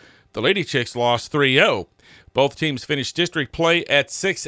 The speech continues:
and one, and they will await the upcoming playoffs. The Fightin' Chick baseball team dropped a six to five decision at Duncan on Saturday, just their fourth loss of the year. Three of their four losses have been by two runs or less.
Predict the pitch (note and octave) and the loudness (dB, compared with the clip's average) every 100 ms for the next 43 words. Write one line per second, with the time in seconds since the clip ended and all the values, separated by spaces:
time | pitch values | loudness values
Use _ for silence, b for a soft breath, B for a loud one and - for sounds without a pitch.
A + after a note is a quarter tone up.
0 | C#3 D3 C#3+ C3+ E3+ B3 C#4+ - C3+ C3+ | -2 -2 -2 -2 0 0 -2 -6 -6 -4
1 | C3+ D3+ C#3 A#2+ B2 D#3+ A#3+ _ F#3 F#3 | -2 -2 -4 -4 0 0 -2 _ -8 -4
2 | A2+ - - F#2+ G2 - A3 F#3+ G#2+ E2+ | -4 -4 -8 -8 -10 -8 -2 0 -2 -6
3 | - - - _ _ B B B B B | -12 -18 -18 _ _ B B B B B
4 | B - F#3+ G3+ G3 - G#3 - G#3 C4 | B -2 2 2 0 -4 -4 -2 -4 -4
5 | - F3 D3 - D#3 C#3+ B2+ D#3+ D#3+ C#3 | 0 2 2 0 -4 -4 -2 0 0 -4
6 | - F#3+ - - - E3+ D#3 C#3+ - E3 | -6 -6 -6 -10 0 0 0 -4 -4 -4
7 | D#3 - E3+ E3+ A#2+ E3+ A#3+ G#3+ D#3+ D3 | -4 0 0 0 0 0 0 -2 0 -2
8 | - D#3 C#3+ D3+ G3+ D#3 E3+ - C3 - | -2 0 2 2 0 -2 -4 -2 -4 -2
9 | F3 F3 D3 D3 D#3+ E3 - C3 B2+ C#3+ | 0 0 0 2 2 2 0 -6 -4 0
10 | G#3+ D3 B2+ B B B - F3+ C#4 F3+ | 2 2 0 B B B 0 2 4 0
11 | C3+ A#2 C#3 A#2+ A#2+ C3+ C3+ C#3+ D3 C3+ | -2 0 0 2 2 0 -2 -6 -4 -2
12 | D3+ C3+ B2 - G#3 D#3+ D#3+ E3+ C#3 C#3 | 0 0 0 -2 -4 0 0 2 -2 -4
13 | D#3 E3 D#3+ A#3 A2 - | -2 2 2 2 0 -8